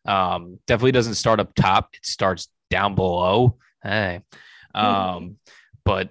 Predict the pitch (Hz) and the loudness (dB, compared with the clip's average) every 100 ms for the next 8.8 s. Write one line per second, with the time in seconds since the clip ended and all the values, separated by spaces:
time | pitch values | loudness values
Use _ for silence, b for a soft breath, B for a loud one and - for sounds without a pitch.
0 | _ 175 143 - 156 143 110 104 98 95 | _ -6 -2 4 6 6 0 -4 0 2
1 | 104 131 135 - - _ _ _ _ _ | 2 0 -4 -8 -10 _ _ _ _ _
2 | _ - 104 - - 104 101 113 107 - | _ 0 2 2 0 0 0 -2 -4 -8
3 | 98 92 92 90 87 - 90 92 120 110 | -6 -2 -2 -2 -6 -12 -12 -6 -2 -2
4 | 123 151 135 147 147 - - - 104 113 | 0 -2 0 0 0 -6 -6 -2 -2 -4
5 | 120 104 107 - - 92 98 110 - - | -6 -4 -4 -4 -4 -2 -2 -2 -4 -6
6 | - 92 113 107 104 92 92 101 123 - | -8 -4 -2 0 -2 -2 0 0 0 -6
7 | - _ _ - - 123 104 107 113 139 | -14 _ _ -10 -2 -2 2 2 4 2
8 | 113 123 123 104 104 92 92 95 | 2 2 2 0 -2 -2 -2 -8